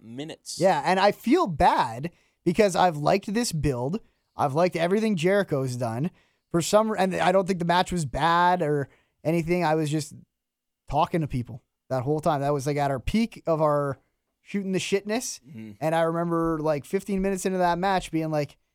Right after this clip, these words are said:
Speaker 2: "This seems like it's been a good match, but I have not been paying <laughs> attention."
Speaker 1: Yeah. I didn't see anything bad from it.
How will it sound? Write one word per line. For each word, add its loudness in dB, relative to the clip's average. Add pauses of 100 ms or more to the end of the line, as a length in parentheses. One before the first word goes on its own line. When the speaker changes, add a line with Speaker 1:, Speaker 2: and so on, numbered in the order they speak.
(720)
Speaker 2:
"This -4
seems -2
like 2
it's 0
been 2
a -4
good 0
match, 2
but -6
I 2
have -2
not 2
been -4
paying 0
<laughs> 0
attention." -4 (180)
Speaker 1:
Yeah. 0 (520)
I -4
didn't -4
see -8
anything -8
bad -4
from -12
it. -16